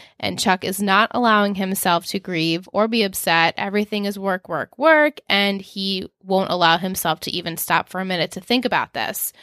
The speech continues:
And so he goes out to obtain this homeless shelter, which I assume he wants to make into a hotel. Can you confirm? Or he's just going to, like,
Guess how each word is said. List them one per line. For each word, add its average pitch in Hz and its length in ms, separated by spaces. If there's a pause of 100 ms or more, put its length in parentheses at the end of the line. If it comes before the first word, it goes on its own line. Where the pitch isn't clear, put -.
(440)
And 214 180
so 208 320
he 208 200
goes 226 360
out 214 320
to 214 340
obtain 285 720
this 196 320 (280)
homeless 277 400
shelter, 311 400
which 220 160
I 214 60
assume 220 480
he 214 160
wants 190 340
to 196 80
make 196 180
into 247 220
a 269 40
hotel. 302 460 (480)
Can 220 180
you 220 80
confirm? 269 440 (440)
Or 202 160
he's 214 180
just 214 180
going 208 240
to, 214 120
like, 180 300